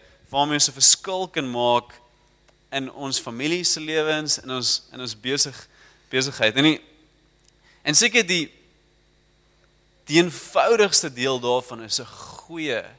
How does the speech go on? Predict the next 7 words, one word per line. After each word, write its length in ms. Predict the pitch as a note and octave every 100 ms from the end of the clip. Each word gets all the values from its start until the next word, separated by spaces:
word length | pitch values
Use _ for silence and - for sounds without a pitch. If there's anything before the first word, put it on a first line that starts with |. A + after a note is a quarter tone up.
| _ _ _ _ _ _ A2
boodskap, 600 | A#2 B2+ - - G2 - _ _ _ _ _
is 180 | B2 -
goeie 600 | - - D#3+ D#3+ D3+ B2+ _ _ _ _
nuus, 720 | G#2 G#2+ A#2+ B2+ F#2+ - - - _ _ _
'n 100 | A2+ G2+ _
blye 560 | B2+ C#3 D#3+ E3 D3+ C3+ _ _ _ -
boodskap. 600 | C3 C#3+ - - F#2+